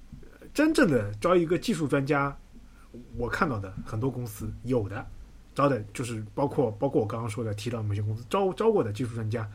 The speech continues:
但技术专家过个一年半年就会被你们挤掉，为什么呢？因为说，说难的难听点，就是我们行业要出举世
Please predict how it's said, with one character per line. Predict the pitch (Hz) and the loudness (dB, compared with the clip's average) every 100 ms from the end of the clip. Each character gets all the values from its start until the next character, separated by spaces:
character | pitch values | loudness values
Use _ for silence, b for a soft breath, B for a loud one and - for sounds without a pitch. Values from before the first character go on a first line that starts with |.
| B | B
但 | - 185 | -4 -2
技 | 208 | 0
术 | 202 | -2
专 | 190 | 0
家 | 196 | 0
过 | 175 202 | 2 2
个 | 135 | 2
一 | 147 | 0
年 | 147 120 | -2 -2
半 | 131 | -4
年 | 107 | -2
就 | 120 | -2
会 | 117 | -4
被 | 131 | -4
你 | 117 | -6
们 | 113 | -8
挤 | 107 | -8
掉， | 101 123 | -6 0
为 | 190 | 0
什 | 117 | 0
么 | |
呢？ | 107 104 B B B B | -4 -6 B B B B
因 | 262 | 2
为 | 285 240 - - - - - - - | 4 2 -6 -20 -20 -20 -20 -20 -20
说， | - - 285 254 - | -10 4 6 6 4
说 | - 254 | 4 4
难 | 165 | 4
的 | 147 | 0
难 | 123 120 | -2 -6
听 | 156 240 | -4 -2
点， | 190 98 | -2 -2
就 | 147 | -2
是 | 143 127 | -2 -4
我 | 117 117 | -4 -4
们 | 110 175 | -2 -2
行 | - 117 | -2 0
业 | 147 135 | 2 4
要 | 151 | 2
出 | 139 165 156 165 - | 2 0 -2 -2 -8
举 | - 110 107 | -6 -4 -4
世 | 104 214 143 | -4 -2 -2